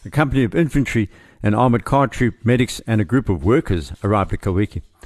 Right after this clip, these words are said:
The movement of the South Africans was being kept secret, but as usual, information emerges and details were then published in the Portuguese media with the information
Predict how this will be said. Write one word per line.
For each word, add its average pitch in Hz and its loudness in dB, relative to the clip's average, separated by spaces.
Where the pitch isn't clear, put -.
The 113 4
movement 196 6
of 123 2
the 110 2
South 120 2
Africans 113 0
was 95 0
being 95 -2
kept - -4
secret, - -2
but 110 0
as 95 0
usual, 113 2
information 117 0
emerges 104 0
and 101 -4
details 123 0
were 98 0
then 113 0
published 101 -2
in 95 -6
the 87 -4
Portuguese 113 -2
media 98 2
with 120 0
the 120 2
information 117 2